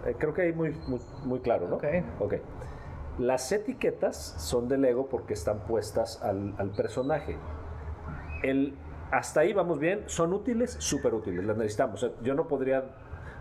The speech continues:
Speaker 1: decir que soy un árbol, porque soy un ser humano, ¿no? Y eso, eso hay una descripción, una etiqueta que, que va más hacia la realidad. Aunque yo, si muero, sigo siendo yo y dejo de ser el ser humano.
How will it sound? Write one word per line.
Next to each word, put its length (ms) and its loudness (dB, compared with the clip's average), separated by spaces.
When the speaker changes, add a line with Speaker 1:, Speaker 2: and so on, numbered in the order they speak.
Speaker 1:
decir 260 0
que 80 -12
soy 160 2
un 140 2
árbol, 340 0
porque 160 -4
soy 180 2
un 80 -4
ser 280 2
humano, 460 0
¿no? 160 2
Y 80 2
eso, 260 2
eso 240 2
hay 140 4
una 120 2
descripción, 440 0
una 80 2
etiqueta 640 2
que, 220 0
que 100 0
va 120 6
más 220 0
hacia 220 2
la 180 4
realidad. 500 2
Aunque 520 2
yo, 300 2
si 140 -6
muero, 380 4
sigo 240 0
siendo 380 0
yo 360 2
y 60 -2
dejo 240 2
de 60 2
ser 180 4
el 100 0
ser 180 2
humano. 260 0